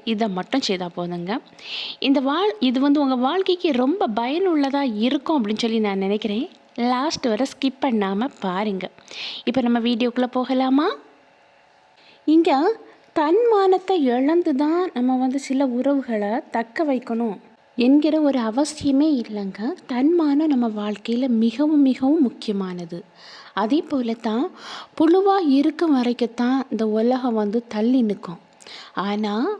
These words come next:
பட்டாம்பூச்சி போல நம்ம ஆன பிறகு நம்மளை ரசிக்க, வர்ணிக்க,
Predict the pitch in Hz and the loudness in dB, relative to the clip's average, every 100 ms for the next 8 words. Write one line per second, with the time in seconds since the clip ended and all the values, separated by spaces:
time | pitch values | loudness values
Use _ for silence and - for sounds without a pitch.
0 | - 208 - 269 294 269 262 - 247 220 | -8 -8 -6 -2 0 2 0 -2 -4 -2
1 | 226 277 254 233 208 196 214 233 - 185 | -2 0 2 0 0 0 0 -2 -4 -4
2 | 196 233 202 240 330 - - - - 220 | -2 -2 -2 -2 -6 -14 -20 -20 -4 0
3 | 226 208 208 - 226 - 202 202 202 214 | 0 0 -4 -4 -8 -4 -4 -4 -8 -6
4 | 208 214 247 233 202 190 190 | -4 0 0 0 -2 -8 -8